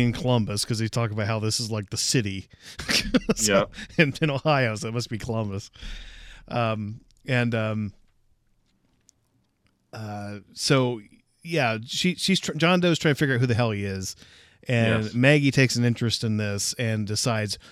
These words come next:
Speaker 1: "We're gonna go, we're gonna go on a field trip to Springwood, you and I, and we're gonna see if we can tr-, figure out who the fuck you are."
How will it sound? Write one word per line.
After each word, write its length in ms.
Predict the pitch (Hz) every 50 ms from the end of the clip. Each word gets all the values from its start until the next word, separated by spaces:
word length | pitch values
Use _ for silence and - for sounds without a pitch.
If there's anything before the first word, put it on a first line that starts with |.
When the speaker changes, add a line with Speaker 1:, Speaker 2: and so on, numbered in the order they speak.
| - _ _
Speaker 1:
"We're 140 | 160 180 180
gonna 160 | 175 151 135
go, 120 | 131 127 -
we're 180 | 120 131 139 131
gonna 140 | 135 127
go 80 | 123 127
on 80 | 120 113
a 60 | 107
field 260 | - 165 165 160 147
trip 180 | - 160 147 -
to 80 | - -
Springwood, 580 | - - 190 190 160 139 131 131 131 127 123
you 160 | 120 120 117
and 100 | 113 113
I, 160 | 113 113 113 113
and 140 | 113 110
we're 60 | 110 104
gonna 160 | 117 113 107
see 120 | - - 117
if 80 | 104
we 60 | 123 107
can 100 | 107 101
tr-, 160 | - - - -
figure 220 | - 120 110 117
out 240 | 107 104 98 95 98
who 100 | 101 117
the 80 | 104 98
fuck 300 | - - 113 104 98 -
you 140 | 170 - 110
are." 240 | 110 104 95 -